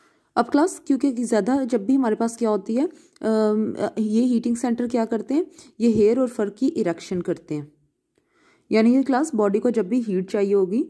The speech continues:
जो हेयर होंगे या फर होंगे ऑर्गेनिज्म की बॉडी के ऊपर, वो स्किन सरफेस से एलिवेट कर जाएंगे, यानी कि थोड़े से, अ, ऊपर की तरफ मूव कर जाएंगे।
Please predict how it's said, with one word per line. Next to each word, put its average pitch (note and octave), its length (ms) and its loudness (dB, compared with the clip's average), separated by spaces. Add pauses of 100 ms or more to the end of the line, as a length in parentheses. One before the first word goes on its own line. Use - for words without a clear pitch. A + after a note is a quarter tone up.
(260)
जो G#3+ 140 2
हेयर G3+ 260 4
होंगे B3+ 280 0
या A#3 180 0
फर F#3 260 -2
होंगे F3+ 360 0 (100)
ऑर्गेनिज्म F#3+ 520 0
की A3 100 2
बॉडी E3 280 2
के F3 100 2
ऊपर, F3+ 280 2 (800)
वो G#3+ 100 6
स्किन A#3+ 260 2
सरफेस A#3 360 0
से B3+ 200 0
एलिवेट F#3 460 4
कर G#3+ 160 -2
जाएंगे, G3+ 320 -2
यानी A3 260 0
कि G#3 100 -2
थोड़े F#3 260 0
से, A#3 140 0
अ, - 280 2
ऊपर F#3 260 2
की F#3+ 100 0
तरफ F3 160 0
मूव D#3 180 0
कर D3 240 -4
जाएंगे। C#3 360 -10